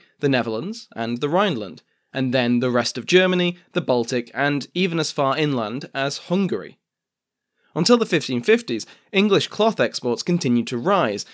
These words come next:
as their competitors on the continent struggled to compete. This changed once the factors that were negatively affecting continental merchants reached England. From the fifteen fifties onward, the English wool trade had peaked,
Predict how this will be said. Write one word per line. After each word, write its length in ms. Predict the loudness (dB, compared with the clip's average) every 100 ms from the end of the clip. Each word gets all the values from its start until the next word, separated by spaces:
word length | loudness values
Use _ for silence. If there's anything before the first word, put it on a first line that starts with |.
| -6
as 140 | -2 2
their 140 | 0
competitors 720 | 0 -4 0 0 0 0 2
on 140 | 4
the 80 | 2
continent 500 | 2 0 0 -4 -4
struggled 600 | -4 -4 -4 -2 -4 -4
to 180 | -8 -8
compete. 640 | -6 -10 -6 -6 -6 -10 -20 _ _ _ _ _ _ _ -4
This 220 | 0 2
changed 720 | 2 4 6 4 2 -8 -14 -2
once 320 | 0 0 0
the 120 | -4
factors 540 | 0 2 2 -2 -4 -2
that 200 | -4 0
were 180 | 0
negatively 540 | 2 2 0 -4 -4 -4
affecting 480 | -2 -6 -6 -8 -6
continental 680 | -4 -2 0 0 0 0 -2
merchants 580 | -2 -4 -4 -4 -6 -4
reached 360 | -4 -2 -4 -2
England. 480 | 0 0 -2 -8 -14 _ _ _ _ _ _
From 180 | -2 0
the 60 | 2
fifteen 460 | 0 2 4 4
fifties 420 | 2 0 0 2 2
onward, 440 | 0 -2 -6 -10 _ 0
the 100 | 2
English 340 | 4 2 0
wool 220 | 0 0
trade 360 | 0 -2 0 -2 -2
had 200 | -4 -4
peaked, 420 | -6 -6 -8 -20